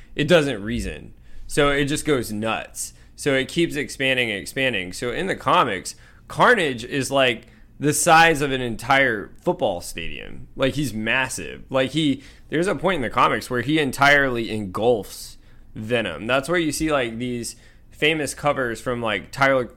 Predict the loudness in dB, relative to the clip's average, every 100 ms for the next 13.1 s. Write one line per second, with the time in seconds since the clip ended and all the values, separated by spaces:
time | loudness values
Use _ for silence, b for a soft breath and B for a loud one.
0 | -16 -6 -4 -4 -10 -8 -6 -4 -6 -6
1 | -4 -4 -4 -4 -4 0 2 0 -4 -8
2 | -6 -4 -4 -8 -10 -14 b b b -4
3 | -4 -2 -4 -4 -4 -4 -4 -4 -6 -6
4 | -4 -6 -10 b b b -8 -2 0 0
5 | 0 -4 -6 -4 -2 -2 -4 -4 2 4
6 | 4 0 -6 -8 -8 -8 -8 -8 -8 -4
7 | -6 -4 -6 -6 -8 -6 -4 -2 -2 -2
8 | -6 -10 -12 -4 0 2 0 -10 B B
9 | -6 -2 0 0 -2 0 2 2 0 -2
10 | 0 0 0 -4 -4 -4 -4 -4 -4 -4
11 | -4 -6 -6 -10 b b b -20 -6 -4
12 | -2 0 2 0 -2 0 0 0 -2 -10
13 | -14